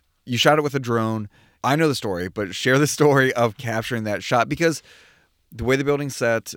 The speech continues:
um, the sun rises in the front, it sets behind the building, and it, like, once it dips behind the building, it just kinda lights up the surrounding.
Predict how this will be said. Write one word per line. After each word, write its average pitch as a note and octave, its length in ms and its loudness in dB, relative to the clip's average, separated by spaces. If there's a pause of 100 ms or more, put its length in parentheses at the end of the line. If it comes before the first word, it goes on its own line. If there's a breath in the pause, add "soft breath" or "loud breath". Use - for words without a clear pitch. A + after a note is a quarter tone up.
(160)
um, F#2+ 640 -6 (480)
the G#2 80 -14
sun A2 220 -4
rises A#2 380 -4
in C#3+ 60 -12
the D3+ 80 -8
front, A#2+ 360 -8
it F#2+ 40 -14
sets G#2+ 260 -6
behind G#2+ 440 -6
the G2 40 -10
building, F2+ 320 -6
and F2+ 120 -6
it, F2+ 160 -10 (580)
like, G2 220 -10
once A2+ 240 -6
it G2+ 240 -14
dips A2+ 260 -4
behind G#2 300 -8
the F#2+ 40 -8
building, F#2 360 -8
it F2+ 80 -12
just F2+ 180 -12
kinda F#2 220 -8
lights F#2 460 -10
up F2+ 200 -8 (540)
the G#2+ 100 -8
surrounding. F2 680 -10